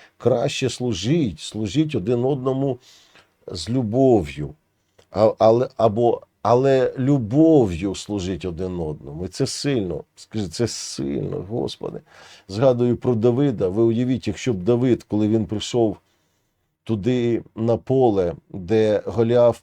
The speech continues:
поносив військо Господнє, поносив, е, самого Господа, і там були його, його три брата.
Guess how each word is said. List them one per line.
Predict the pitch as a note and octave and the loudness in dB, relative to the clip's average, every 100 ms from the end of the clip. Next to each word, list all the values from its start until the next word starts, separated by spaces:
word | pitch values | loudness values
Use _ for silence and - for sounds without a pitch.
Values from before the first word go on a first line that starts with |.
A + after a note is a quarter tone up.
| - | -4
поносив | G#2+ A#2 A2 - G#2 F#2 - _ _ _ - | -2 0 -2 -2 -2 -4 -6 _ _ _ -12
військо | G2+ F2+ A#2+ A#2 - G#2+ | -6 -2 -2 -2 -4 -4
Господнє, | G2+ G2+ - G#2 G2+ E2+ F2+ | -2 -4 -6 -4 -4 -4 -6
поносив, | E2+ G2+ A2+ A2 - G2+ F#2+ F#2 E2+ F#2 | -6 -4 -2 -2 -2 -4 -4 -4 -6 -4
е, | F2 F2 F#2 | -4 -4 -6
самого | - A2 G#2+ G2+ G#2 | -4 -2 0 0 -2
Господа, | E2+ A2+ A2+ - G2+ G2 F#2+ - _ _ _ | 0 -2 -2 -4 -4 -4 -6 -10 _ _ _
і | - | -8
там | G#2 G#2 A2 G#2+ - _ _ | -4 0 0 -2 -8 _ _
були | G2+ A2 | 0 2
його, | A#2 A2+ A2 A2+ - | 2 0 0 -2 -2
його | A2 A2+ C3 | -2 0 0
три | - C3 B2+ | 0 0 2
брата. | A2+ A2 F2+ - C#2 | 6 6 6 2 -10